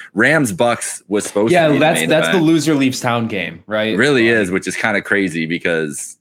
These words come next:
Speaker 1: we're
Speaker 2: Mm-hmm.
Speaker 1: talking, you know, one of the best ga-, the, one of the best days of football last year, regardless of the result, was la-, was divisional
Speaker 2: The
Speaker 1: Sunday, and that was the first game of it, which was an incredible game. Bro-,
Speaker 2: I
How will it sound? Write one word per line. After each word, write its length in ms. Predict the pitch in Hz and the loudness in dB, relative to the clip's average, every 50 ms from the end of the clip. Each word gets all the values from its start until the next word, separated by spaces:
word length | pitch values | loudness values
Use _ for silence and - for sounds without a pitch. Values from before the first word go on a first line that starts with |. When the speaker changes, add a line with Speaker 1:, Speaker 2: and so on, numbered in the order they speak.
| _ _ | _ _
Speaker 1:
we're 200 | 113 113 101 87 | -12 -8 -6 -4
Speaker 2:
Mm-hmm. 40 | 82 | -4
Speaker 1:
talking, 540 | 98 87 85 85 - 85 80 80 80 78 - | -2 -2 -4 -4 -4 -6 -6 -6 -6 -10 -8
you 100 | - 82 80 | -8 -6 -6
know, 300 | 76 73 73 73 71 _ _ _ _ _ _ - - | -4 -4 -6 -8 -10 _ _ _ _ _ _ -20 -8
one 140 | - 95 92 | -6 -6 -4
of 40 | 90 | -4
the 60 | 87 | -4
best 320 | 80 87 85 85 - - | -2 -2 -4 -4 -6 -6
ga-, 220 | - 87 87 - - - 92 98 104 104 - _ - - - - _ - 95 92 90 - | -4 -4 -4 -4 -6 -8 -12 -12 -12 -12 -14 _ -20 -20 -20 -20 _ -12 -10 -10 -10 -6
the, 100 | - 123 | -4 -4
one 240 | 98 95 110 147 151 | -2 0 0 0 0
of 80 | 151 127 | 0 -2
the 60 | 101 | 0
best 260 | 104 120 117 - - | 0 -2 -2 -2 -2
days 180 | 117 113 110 92 | 0 0 0 0
of 60 | 95 - | -4 -4
football 400 | - 113 113 - 117 120 120 117 | -4 -4 -4 -2 0 0 0 0
last 300 | 117 113 113 110 - - | 0 0 -2 -4 -4 -4
year, 220 | 120 117 117 113 | -2 -2 -2 -2
regardless 380 | 92 87 82 80 78 78 78 - | -2 -2 -2 -2 -2 -2 -4 -8
of 60 | 85 | -8
the 80 | 80 80 | -6 -6
result, 420 | 80 80 78 80 78 78 - - _ - _ _ _ | -6 -4 -2 -2 -2 -2 -4 -8 _ -20 _ _ _
was 320 | - 95 101 101 95 90 98 | -4 -2 0 0 -2 -2 -2
la-, 220 | 95 95 98 98 - | -2 0 0 -2 -2
was 200 | 95 98 95 85 | -2 -2 -2 -2
divisional 400 | 87 87 87 95 90 92 95 92 | -4 -2 -2 -2 -2 -2 -4 -4
Speaker 2:
The 60 | - | -4
Speaker 1:
Sunday, 420 | - - 92 95 92 101 104 104 95 | -2 -2 -2 0 0 0 0 0 0
and 100 | 85 82 90 | -2 -2 -2
that 160 | 98 101 98 | -2 0 0
was 140 | 101 85 - | -2 -2 -2
the 80 | 92 | -6
first 340 | - - 98 95 87 - - | -4 -2 -2 -2 -2 -2 -2
game 200 | 90 92 95 87 | -2 0 0 -2
of 140 | 85 78 82 | -2 -2 -2
it, 180 | 82 78 73 | -2 -2 -2
which 220 | 80 87 82 - - | -4 -6 -6 -4 -4
was 420 | 90 82 80 78 - - - - _ _ _ _ _ _ _ _ _ _ _ _ - | -4 -4 -4 -4 -6 -10 -14 -16 _ _ _ _ _ _ _ _ _ _ _ _ -6
an 160 | 107 101 98 | -4 -4 -2
incredible 560 | 98 92 82 - - 107 101 95 82 85 85 | -4 -6 -6 -2 -2 0 0 0 -2 -4 -6
game. 340 | 78 76 71 64 69 76 - - - - | -4 -4 -4 -4 -6 -8 -10 -16 -14 -10
Bro-, 100 | - - - - | -10 -10 -10 -6
Speaker 2:
I 280 | - 127 131 139 156 175 | -4 -2 0 0 0 2